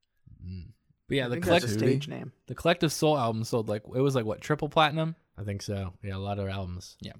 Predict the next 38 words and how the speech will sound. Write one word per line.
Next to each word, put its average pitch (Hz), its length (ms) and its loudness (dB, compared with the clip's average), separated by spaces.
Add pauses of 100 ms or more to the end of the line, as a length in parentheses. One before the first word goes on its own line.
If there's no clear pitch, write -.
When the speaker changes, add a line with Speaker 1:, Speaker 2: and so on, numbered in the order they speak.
(140)
Speaker 2:
quite 117 180 -4
a 120 40 -6
few. - 420 -10 (500)
Quite 104 180 -6
a 104 40 -8
few. 101 300 -8
I 156 140 4
th-, - 180 -8
I 131 80 0
also 156 260 2
found 135 260 2
it 123 100 -2
odd 120 380 0 (500)
that 113 240 -4
Shine 139 440 2
was 123 200 0
their 107 140 -2
first 120 380 0
song. 107 360 -6 (320)
Speaker 1:
Yeah, 120 260 -2
that's 131 160 -6
pretty 120 200 0
good. 110 360 0 (420)
Speaker 2:
They 110 180 -2
got 110 300 0
a 120 60 -6
bunch 135 300 0
of 156 80 -4
plays 151 500 6
on 120 140 -4
their 110 100 0
first 139 380 -2
song. 139 380 2
Speaker 1:
College 135 340 6
radio. 120 460 2 (300)
Speaker 2:
Old 117 220 -2
college 131 380 4
radio. 127 640 2